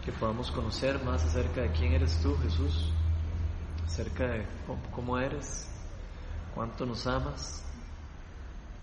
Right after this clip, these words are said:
y todas las cosas que tú nos has dado, que has puesto a disposición de nosotros.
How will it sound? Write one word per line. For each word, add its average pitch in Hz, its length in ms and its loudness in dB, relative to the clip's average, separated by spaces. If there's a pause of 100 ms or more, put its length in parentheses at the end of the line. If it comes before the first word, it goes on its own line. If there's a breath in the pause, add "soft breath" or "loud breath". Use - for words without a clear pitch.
(100)
y - 160 -8
todas 127 220 2
las 139 140 0
cosas 127 340 -2
que - 120 -6
tú - 200 -6
nos 123 160 -4
has 120 160 -2
dado, 123 360 0
que 127 100 -4
has 113 60 -6
puesto 127 340 -4
a - 20 0
disposición 120 600 -4
de 123 60 -4
nosotros. - 640 -8